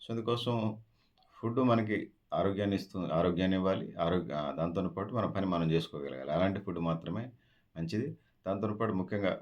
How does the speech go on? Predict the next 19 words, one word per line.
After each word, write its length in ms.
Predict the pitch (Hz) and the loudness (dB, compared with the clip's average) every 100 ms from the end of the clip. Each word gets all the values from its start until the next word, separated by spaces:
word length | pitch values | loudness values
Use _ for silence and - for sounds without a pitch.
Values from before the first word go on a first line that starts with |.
| - | -8
ఒక 180 | 82 82 | -6 0
యాభై, 400 | 82 85 87 87 | 2 6 6 6
అరవై 180 | 87 90 | 4 4
ఏళ్ళు 160 | 95 | 4
దాటినటువంటి 520 | 90 85 92 85 85 90 | 4 2 0 -4 -4 -4
వాళ్ళు 260 | 95 110 | -2 -4
శా-, 420 | 104 - 82 82 | -6 2 6 6
శాకాహారం 720 | 76 85 98 110 104 98 95 | 4 2 0 2 2 2 2
తింటమే 300 | 90 80 87 | 0 -2 -2
మంచిది. 440 | 107 80 78 - - 160 _ _ _ | -2 -4 -6 -10 -14 -18 _ _ _
మసాలాలు, 720 | 80 82 90 85 82 78 78 73 | -8 0 2 4 4 2 -2 -2
బగారాలు, 640 | 78 80 80 78 73 76 | -2 0 2 0 -2 -8
బిర్యానీలకు 540 | 80 78 80 78 73 73 | -6 -2 -2 -2 -4 -8
దూరంగా 380 | - 80 80 76 | -6 -2 -2 -2
ఉంటే 160 | 73 | -4
ఇంకా 180 | 85 82 | -4 -4
మంచిదని 420 | 73 71 71 71 | -4 -8 -8 -10
తెలియజేస్తా 560 | - 62 64 58 - 60 | -10 -10 -8 -8 -10 -16
ఉన్నాను. 300 | 55 55 | -16 -16